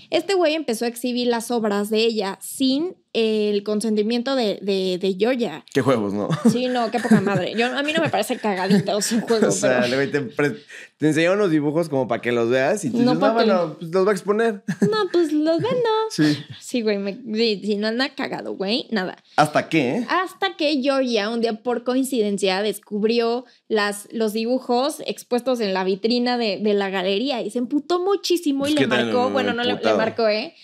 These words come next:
Speaker 1: Le
Speaker 2: Sí.
Speaker 1: mandó un D M
Speaker 2: <laughs>
Speaker 1: en
Speaker 2: Bien.
Speaker 1: Instagram Y le dijo, "Güey,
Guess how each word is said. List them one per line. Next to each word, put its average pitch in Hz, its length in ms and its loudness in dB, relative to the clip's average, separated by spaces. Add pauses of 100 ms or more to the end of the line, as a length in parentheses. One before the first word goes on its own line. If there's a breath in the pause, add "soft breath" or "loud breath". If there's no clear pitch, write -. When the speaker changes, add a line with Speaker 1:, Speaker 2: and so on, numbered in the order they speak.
(160 loud breath)
Speaker 1:
Le 233 120 -2
Speaker 2:
Sí. 233 40 0
Speaker 1:
mandó 254 280 2
un 285 60 -2
D 294 160 2
M 226 220 -2 (120)
Speaker 2:
<laughs> - 80 -14
Speaker 1:
en - 40 4
Speaker 2:
Bien. 233 220 4
Speaker 1:
Instagram 214 580 -2 (400 soft breath)
Y 311 60 0
le 330 60 4
dijo, 311 140 0
"Güey, 330 520 0